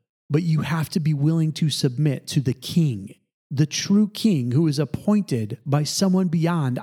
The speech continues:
our own understanding. That God the Father sent Jesus here, and whether we like it or not, it's to restore things back to the way the kingdom of heaven was supposed to be.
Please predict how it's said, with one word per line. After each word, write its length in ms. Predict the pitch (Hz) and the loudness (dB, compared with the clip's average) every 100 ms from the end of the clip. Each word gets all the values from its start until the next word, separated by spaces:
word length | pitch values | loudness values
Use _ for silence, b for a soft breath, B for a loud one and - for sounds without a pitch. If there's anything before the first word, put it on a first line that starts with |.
| - | -2
our 180 | 131 - | -2 0
own 240 | 165 165 | 0 0
understanding. 880 | 185 151 147 - 175 165 117 101 107 _ _ _ _ _ - | 0 0 -2 0 0 2 0 -4 -10 _ _ _ _ _ -4
That 340 | 127 120 - | -2 -2 -2
God 360 | 117 135 147 143 | 0 0 0 0
the 120 | 139 | -2
Father 760 | - - 135 120 113 104 - _ _ | -2 -2 -2 0 -2 -6 -8 _ _
sent 560 | - - 147 180 208 147 | -6 0 2 0 -4 -4
Jesus 440 | 147 156 151 135 | 0 0 0 -4
here, 600 | - 170 135 110 101 127 _ _ | -2 2 2 0 -6 -14 _ _
and 160 | - 135 | -2 2
whether 280 | 139 139 151 | 2 2 0
we 240 | 135 139 | 2 0
like 320 | 131 147 165 | 2 0 2
it 200 | 214 214 - | 0 -2 0
or 160 | 143 | 0
not, 640 | 131 127 139 120 - - - _ _ _ - | 0 0 0 -2 -8 -18 -20 _ _ _ 0
it's 240 | 156 - | 0 0
to 120 | - | 0
restore 600 | 160 160 151 - 202 196 | 2 2 -2 -2 0 0
things 500 | 208 - 170 151 147 | -2 0 0 0 -2
back 400 | 196 139 165 165 - | -4 -2 -2 -2 -4
to 120 | 185 | -2
the 120 | 175 | 0
way 420 | 147 127 117 117 | 0 0 0 -2
the 160 | 139 123 | -2 -4
kingdom 420 | - 165 147 139 | 0 0 0 0
of 100 | 120 | -2
heaven 400 | - 190 135 120 | 0 0 0 0
was 140 | 120 | -2
supposed 520 | - 135 - 120 - - | -2 -2 0 -2 -2 -6
to 60 | |
be. 520 | 120 156 139 101 - | 0 2 2 -2 -12